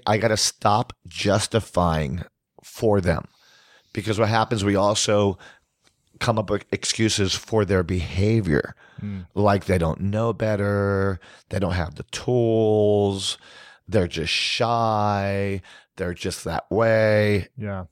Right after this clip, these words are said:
Speaker 1: You know, and those excuses end up really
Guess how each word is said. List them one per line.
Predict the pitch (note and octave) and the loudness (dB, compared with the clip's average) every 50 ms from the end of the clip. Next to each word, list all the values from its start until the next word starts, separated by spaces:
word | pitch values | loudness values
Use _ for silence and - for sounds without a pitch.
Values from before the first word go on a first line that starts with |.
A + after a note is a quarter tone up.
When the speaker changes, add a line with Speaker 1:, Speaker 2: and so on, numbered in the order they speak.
| _ - | _ -4
Speaker 1:
You | G#2 G#2 G2 | -2 0 0
know, | G2 F#2 F#2+ G2+ - _ - | 2 0 0 0 -2 _ -4
and | - G2+ G2+ G2+ G2+ G2+ F#2 E2+ - _ _ _ _ _ _ _ _ - | 0 0 2 2 0 0 -4 -6 -12 _ _ _ _ _ _ _ _ -12
those | F2+ F2 G#2+ A2 A#2 G#2+ G#2+ | -4 0 2 2 4 2 0
excuses | G#2+ - - - - - - A2 B2 C3+ - - - F#2+ F#2 F2+ E2+ - - | -4 -4 -4 -4 -4 -4 -4 -2 -2 -2 -2 0 0 0 0 0 -4 -6 -4
end | - F#2 F#2 F2+ | -4 -2 0 0
up | F#2+ F#2 - - - - _ _ - | 2 0 0 0 -4 -18 _ _ -10
really | - F2 F#2 G#2+ A#2+ C3 A#2+ A2 G2 F#2+ F#2 F2 - _ | -4 0 2 2 2 2 2 0 0 0 -2 -2 -4 _